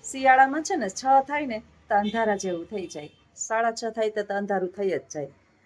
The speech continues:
આપણે કામ ધીમે ધીમે, ધીમે ધીમે બપોર પછી ચાલુ કરીએ ને, હાંજ કેમ પડી જાય ખબર ન પડે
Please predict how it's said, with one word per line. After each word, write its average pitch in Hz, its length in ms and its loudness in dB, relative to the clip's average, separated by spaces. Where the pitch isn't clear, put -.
આપણે 185 220 -4
કામ 220 340 0
ધીમે 240 480 -4
ધીમે, 233 280 -2
ધીમે 240 280 -2
ધીમે 233 240 -2
બપોર 233 300 -2
પછી 240 300 -6
ચાલુ 247 280 -2
કરીએ 285 300 -2
ને, 196 80 -2
હાંજ 226 320 -4
કેમ 247 160 -4
પડી 220 260 -2
જાય 196 180 -4
ખબર 208 340 -8
ન 262 120 -8
પડે 170 300 -10